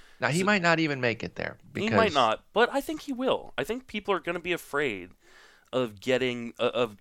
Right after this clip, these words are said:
Speaker 2: of, of getting that guy who completely disappoints. And if you could pair him with who, uh, Bryce Harper?
Speaker 1: Judge or Harper, yep.
Speaker 2: Like, I think I, if you're starting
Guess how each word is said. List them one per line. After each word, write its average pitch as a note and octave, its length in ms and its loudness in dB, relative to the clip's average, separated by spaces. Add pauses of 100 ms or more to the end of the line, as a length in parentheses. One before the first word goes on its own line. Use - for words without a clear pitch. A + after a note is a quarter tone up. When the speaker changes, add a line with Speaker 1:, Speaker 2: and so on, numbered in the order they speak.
(100)
Speaker 2:
of, A#2 220 -6 (160)
of A2 220 -4
getting B2 280 -4
that A2 180 -4
guy A2 300 2
who G#2 180 -12
completely G#2+ 560 -10
disappoints. G#2+ 720 -6 (540)
And C3+ 120 0
if B2+ 160 -4
you E3 220 -8
could E3+ 280 -4
pair C#3 420 0
him C3 760 -6
with A2+ 840 -2 (720)
who, A2+ 540 -4
uh, G2 800 0
Bryce G#2 260 -6
Harper? A#2 420 -8 (380)
Speaker 1:
Judge G#2 340 2
or F#2 140 2
Harper, F#2+ 420 0
yep. G2+ 240 0 (680)
Speaker 2:
Like, A2+ 280 -12
I C3+ 240 -4
think A#3 340 -10
I, C3+ 220 2 (480)
if D3 180 -8
you're B3 100 -2
starting C3+ 460 -2